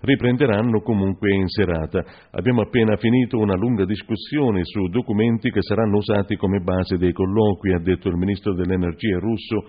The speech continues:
Novak. Alexei Miller, numero uno del colosso energetico russo di Gazprom, ha ribadito la necessità che l'Unione Europea fornisca le garanzie finanziarie necessarie affinché Kiev saldi i suoi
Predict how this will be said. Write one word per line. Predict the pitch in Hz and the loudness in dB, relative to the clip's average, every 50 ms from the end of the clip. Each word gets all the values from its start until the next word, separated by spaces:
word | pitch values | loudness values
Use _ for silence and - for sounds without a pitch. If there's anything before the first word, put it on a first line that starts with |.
| - - - _ | -10 -20 -14 _
Novak. | - 98 113 117 107 92 85 90 87 82 - - - 101 87 - - - - - - - - - - _ _ - | -2 2 4 4 4 4 2 0 0 0 -2 -2 -4 -4 -4 -4 -8 -20 -20 -20 -20 -20 -20 -20 -20 _ _ -2
Alexei | - 98 127 160 160 - - - - - 160 156 147 143 135 | 0 0 2 0 0 -4 -8 -12 -4 0 2 2 4 2 2
Miller, | 135 147 147 143 127 131 135 135 135 131 131 113 | 2 2 0 0 0 2 2 2 2 2 0 0
numero | 120 123 135 131 127 117 127 135 | 2 2 2 2 2 2 2 2
uno | 139 131 117 | 2 2 2
del | 107 104 95 | 2 2 0
colosso | - - 107 113 117 110 - 110 | 0 0 0 0 0 0 0 0
energetico | 101 95 92 90 85 113 113 98 95 92 - 101 98 | 2 2 0 0 0 0 0 0 -2 0 0 2 2
russo | 123 135 127 - - - 127 123 113 104 87 | 2 0 0 -2 -4 -2 2 2 2 2 2
di | 90 101 95 95 92 95 90 87 85 | 2 0 2 2 2 0 0 -2 0
Gazprom, | 95 117 123 123 - - - - - 123 127 127 127 127 127 - - - - - _ | 2 2 2 2 0 -4 -12 -8 -2 0 2 2 2 0 -2 -4 -8 -16 -20 -20 _
ha | - - 101 107 107 | -2 0 2 4 4
ribadito | 123 147 147 143 139 135 151 165 160 - 156 143 | 2 2 2 2 2 2 0 -2 -2 0 0 2
la | 123 131 123 | 2 2 2
necessità | 123 131 131 139 160 - - 139 123 165 151 143 | 2 0 0 -2 -2 -2 -2 0 2 2 2 2
che | - - 131 | 2 2 4
l'Unione | 120 127 131 143 156 147 127 | 4 4 4 4 4 4 4
Europea | 127 139 139 139 - - 135 123 113 | 4 4 2 2 2 2 2 2 2
fornisca | - 131 139 131 117 117 120 - - - 117 | 2 0 0 2 2 2 0 0 0 0 0
le | 110 110 | 0 2
garanzie | 101 131 113 110 101 95 - 117 107 90 | 2 2 2 2 0 0 0 -2 -2 0
finanziarie | - 107 95 98 87 85 - - 107 101 98 92 90 | 0 0 0 0 0 -2 0 0 0 2 2 0 0
necessarie | 92 110 127 - 101 92 - - 107 101 90 95 | 0 -2 -2 -2 -4 -4 -2 -2 -2 0 0 -2
affinché | 87 - 120 123 123 - - 104 95 - | -4 -2 -2 -2 -2 -2 -2 -2 -4 -4
Kiev | - - 127 131 127 123 107 104 123 - | -4 -2 0 0 0 0 0 -2 -6 -6
saldi | - - - 123 120 120 123 110 101 113 123 - - | -6 -2 0 2 2 2 0 -2 -4 -6 -6 -4 -4
i | 117 117 | -6 -6
suoi | 110 - 107 101 101 101 95 | -4 -4 -4 -4 -2 -4 -4